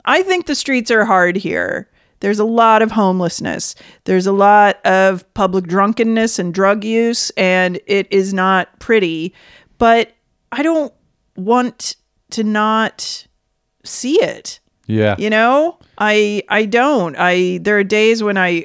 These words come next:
Speaker 1: I curse it and I go home and I just have to sit with my <laughs> eyes closed for a while and think happy thoughts. But it is the world we live in,
Speaker 2: Yes.
Speaker 1: and, and that's all it is. And I just, I cannot see how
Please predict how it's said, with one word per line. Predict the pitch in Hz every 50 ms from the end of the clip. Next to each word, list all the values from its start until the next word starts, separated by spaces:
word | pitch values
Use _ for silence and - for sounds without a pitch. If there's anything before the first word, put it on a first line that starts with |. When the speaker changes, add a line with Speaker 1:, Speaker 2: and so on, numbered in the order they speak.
| -
Speaker 1:
I | - 175 175
curse | 175 - - 233 247 269 - -
it | 302 330 320 -
and | 202 185
I | 185 185
go | 180 208 220 220 214
home | 226 202 226 240
and | 247 220
I | 196 185
just | 185 - -
have | 220 190 190
to | - 160
sit | - - 220 262 -
with | 202 190
my | 185 180 175 - 180
<laughs> |
eyes | 185 220 285 - -
closed | - - - - 240 - -
for | 240 233
a | 226 233
while | 240 233 233 247 262 262 247
and | 208 196 -
think | - 214 202 185 - - - - - -
happy | - - 247 247 - 240
thoughts. | 226 - 240 214 220 240 277 277 - -
But | - - 208 190 180 - - - - _ -
it | - 254 262
is | 285 311 269 247
the | 269 262
world | 262 262 254 247 247 226
we | 233 233
live | 214 220 220 220 196
in, | 180 165 160 151 160
Speaker 2:
Yes. | 110 117 120 185 180 175
Speaker 1:
and, | - - - 196
and | 190 190
that's | 196 220 -
all | 233 214 208 208 196
it | 180 185
is. | 190 185 180 170 160 165
And | - 185 185
I | 180 185
just, | 185 202 202 - - - -
I | 185 185
cannot | - - - - - 240 226 214 214 214 208 208 202 - _ -
see | - - - - 208 202 196 185 190 185 185 185 190 _ - - _ _
how | - - 190 170 170 175 170 165 170 170